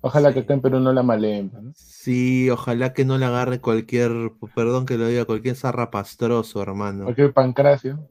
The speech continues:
Speaker 3: Cualquier pa-, sí.
Speaker 2: <laughs> No, y
Speaker 3: Mira, de
Speaker 2: mira,
Speaker 3: la
Speaker 2: va a la
Speaker 3: Universidad de
Speaker 2: universidad.
Speaker 3: Southern.
Speaker 2: Es deportista, o sea, es
Speaker 3: Sí, no creo que sea, porque, mira, por acá ya estamos viendo ya que, ¿no?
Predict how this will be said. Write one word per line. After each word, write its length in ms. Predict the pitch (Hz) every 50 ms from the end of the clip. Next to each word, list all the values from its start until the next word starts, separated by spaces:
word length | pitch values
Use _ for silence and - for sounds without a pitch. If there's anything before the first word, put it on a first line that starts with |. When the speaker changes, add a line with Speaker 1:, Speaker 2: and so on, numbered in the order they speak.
| _ -
Speaker 3:
Cualquier 360 | 110 110 107 120 123 117 120
pa-, 240 | - 127 131 - 117
sí. 560 | - - - 110 104 101 101 98 98 98 98
Speaker 2:
<laughs> 320 | 196 170 - - 160 - -
No, 300 | 151 156 165 165 160 151
y 60 | 139
Speaker 3:
Mira, 320 | 135 135 127 127 123 120
de 80 | 120 120
Speaker 2:
mira, 0 |
Speaker 3:
la 100 | 123 123 123
Speaker 2:
va 240 | 123 123 120 131
a 20 | 135
la 120 | 139 131 135
Speaker 3:
Universidad 200 | 135 147 147 147
de 240 | 151 143 139 135
Speaker 2:
universidad. 20 | 127
Speaker 3:
Southern. 600 | 117 117 120 151 151 147 156 151 151 147 135 - _ _ _ _ _ _ _ _ _ _ _
Speaker 2:
Es 220 | - 127 127 131 131
deportista, 920 | 147 143 143 - 123 113 _ - 127 120 110 - _ - 98 85 80 78 - 101 107
o 40 |
sea, 420 | - - - 120 113 107 98 90 95 101 107 113
es 220 | 113 _ _ _ 123 _ _ -
Speaker 3:
Sí, 500 | 123 - - - - - 98 - - - _ _ - _ _ _ -
no 240 | - 127 139 139 135
creo 300 | - 147 143 151 156 151
que 100 | - 139 123
sea, 1040 | - - 135 127 131 131 131 131 127 123 120 117 110 107 104 104 101 101 107 _ _ _ _ _ _ _ - - _ _ _ _
porque, 280 | - 135 143 160 160
mira, 200 | 160 165 170 156
por 140 | 139 147 143 147
acá 180 | 139 - 175
ya 80 | 185 180
estamos 340 | 170 - 180 175 170 170 165
viendo 260 | 165 170 165 156 151 147
ya 200 | 147 147 143 135
que, 640 | 135 135 127 123 120 117 117 113 113 113 110 110 110 - _ _ _ _ _ -
¿no? 280 | 127 131 143 139 _